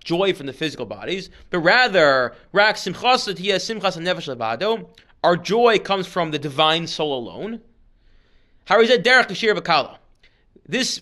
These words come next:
frame of mind will be an easy and accessible, straightforward path. Lavo yakim mitzvahs ahavta recha kamocha. To come fulfill the mitzvah of love your f-, n-, neighbor as yourself. The kol nefesh Yisrael, extending love to every soul in Israel. I think what he's saying is as follows, that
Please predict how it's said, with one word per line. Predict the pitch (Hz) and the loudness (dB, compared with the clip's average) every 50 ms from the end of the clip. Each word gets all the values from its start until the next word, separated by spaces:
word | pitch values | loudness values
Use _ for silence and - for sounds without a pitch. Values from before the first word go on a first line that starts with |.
| _ | _
frame | - - 208 214 214 | -4 -2 0 2 2
of | 202 190 | 2 2
mind | 208 240 247 233 220 | 4 2 4 4 2
will | 208 185 | 0 0
be | 190 190 180 | 0 0 -2
an | - - 160 160 - | -2 -4 -8 -10 -10
easy | 214 240 247 226 202 | -6 -6 -4 -4 -2
and | 214 | -4
accessible, | 180 175 - - 196 185 180 180 180 170 170 165 | -4 -4 -2 -2 0 0 0 -2 -4 -4 -6 -6
straightforward | - - - 185 175 175 - 127 113 110 | -4 -6 -6 -6 -6 -6 -8 -8 -8 -6
path. | - 127 139 196 226 226 233 - _ _ _ _ _ _ _ _ _ _ _ _ | -4 -2 0 0 0 -2 -4 -10 _ _ _ _ _ _ _ _ _ _ _ _
Lavo | 151 165 156 147 240 262 247 | -2 -2 2 4 4 4 6
yakim | 220 202 196 - - 247 233 214 | 4 4 2 0 -2 -4 -4 -2
mitzvahs | 196 226 - - 196 156 170 | -4 -6 -6 -6 -2 -2 0
ahavta | 165 180 190 190 190 - 170 160 | 2 2 0 0 -2 -4 -8 -6
recha | 160 160 | -6 -8
kamocha. | - 151 139 127 127 - - 107 | -10 -8 -8 -8 -10 -10 -14 -20
To | - - | -20 -8
come | - - 214 220 | -4 -2 -2 -2
fulfill | 180 156 175 185 | -4 -8 -8 -6
the | 175 175 | -4 -4
mitzvah | 214 240 240 - 185 | -4 -4 -4 -4 -4
of | 156 139 | -2 2
love | 175 202 202 | 2 2 2
your | 196 165 | 2 -2
f-, | - - | -6 -10
n-, | - - 160 - | -10 -10 -10 -8
neighbor | - 160 180 190 156 151 | -4 -2 -2 0 0 0
as | 139 - | 0 0
yourself. | 120 117 - - 147 156 220 294 - - - - - - - - - - - 180 - - - - | -4 -8 -4 0 2 4 4 4 2 0 -8 -16 -16 -18 -18 -20 -20 -20 -20 -20 -20 -20 -8 -8
The | 160 | -4
kol | 156 - 240 233 208 | 0 2 2 2 4
nefesh | 208 214 208 208 180 | 4 4 4 4 0
Yisrael, | 185 170 - - 202 180 160 139 127 131 - _ _ - | -2 -4 -2 2 4 4 4 4 2 -2 -6 _ _ -12
extending | 156 - - - 226 226 214 196 | -12 -6 -2 0 0 0 0 2
love | 208 233 226 175 | 4 4 4 2
to | - - | 2 0
every | 190 196 214 202 | 0 0 0 -2
soul | 175 - 190 185 175 156 | -4 0 0 0 0 0
in | 139 196 | 0 0
Israel. | 247 220 135 - 120 - - _ _ _ _ _ _ _ _ _ _ - _ _ | -2 -2 -2 -4 -10 -14 -18 _ _ _ _ _ _ _ _ _ _ -20 _ _
I | - | -2
think | 214 294 294 | -2 -2 -2
what | 247 190 | -2 -4
he's | 190 - | -2 -2
saying | 202 190 196 | 0 0 0
is | 202 | 0
as | 208 202 | -2 -4
follows, | - 254 254 214 135 82 69 - - - _ | 0 2 2 2 0 -2 -8 -14 -16 -16 _
that | - 147 139 143 180 180 170 151 - - _ | -16 -12 -4 0 2 2 2 0 -2 -8 _